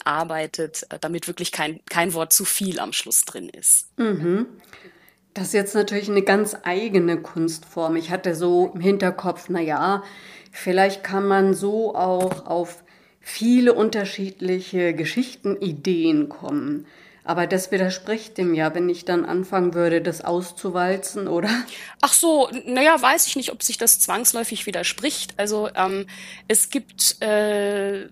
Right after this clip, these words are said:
Speaker 1: zum einen gibt's tatsächlich auch im englischsprachigen Raum eben AutorInnen, die haben,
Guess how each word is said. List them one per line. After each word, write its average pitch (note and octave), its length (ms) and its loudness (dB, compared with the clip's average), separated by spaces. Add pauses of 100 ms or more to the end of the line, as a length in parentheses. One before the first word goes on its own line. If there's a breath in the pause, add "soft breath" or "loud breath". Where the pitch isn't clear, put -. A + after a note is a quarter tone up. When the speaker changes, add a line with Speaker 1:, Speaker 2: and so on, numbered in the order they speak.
(260)
Speaker 1:
zum - 240 0
einen C4 320 6
gibt's - 280 2
tatsächlich G#3+ 640 -2
auch F#3 420 -2 (140)
im F3+ 160 -10
englischsprachigen F3+ 640 -4
Raum E3 480 -2
eben F3 240 -8
AutorInnen, F3 720 -6
die F3 160 -6
haben, E3 540 -2